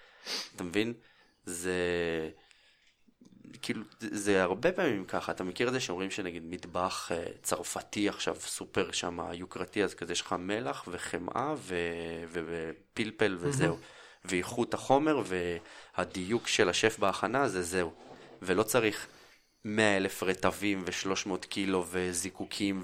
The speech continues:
Speaker 1: ומזרק עם חמאה, על ה-, כאילו עם, עם מייפלק בשביל ש-, להסביר. זה פשוט טוב. זה, זה לא צריך מורכב, אני לא צריך. אז זה משהו כשאני מסתכל על תנועות, לאוכלוסייה הכללית,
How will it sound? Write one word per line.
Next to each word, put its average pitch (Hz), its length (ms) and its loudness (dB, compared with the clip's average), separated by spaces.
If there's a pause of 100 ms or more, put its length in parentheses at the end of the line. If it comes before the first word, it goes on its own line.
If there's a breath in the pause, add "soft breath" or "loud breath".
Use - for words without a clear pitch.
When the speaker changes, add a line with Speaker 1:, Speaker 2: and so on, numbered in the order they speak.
Speaker 1:
ומזרק 92 580 0
עם 101 120 -2
חמאה, 95 560 4
על 90 120 0
ה-, 90 60 2
כאילו 92 360 0
עם, 92 140 -2
עם 90 260 -4
מייפלק 98 400 0
בשביל 92 260 -2
ש-, - 120 -2 (240)
להסביר. 90 400 -2 (360 soft breath)
זה 98 80 -2
פשוט 101 300 -4 (300)
טוב. 90 300 4 (720)
זה, 95 240 2
זה 90 140 -4
לא 95 60 -2
צריך - 220 -6
מורכב, 92 500 -2
אני 82 80 -6
לא 85 80 -4
צריך. - 560 -4 (720)
אז 82 320 -8
זה 110 640 2 (120)
משהו 110 240 2
כשאני 92 240 -2
מסתכל 98 480 -4
על 90 180 -2
תנועות, 120 400 2
לאוכלוסייה 90 380 2
הכללית, 160 260 0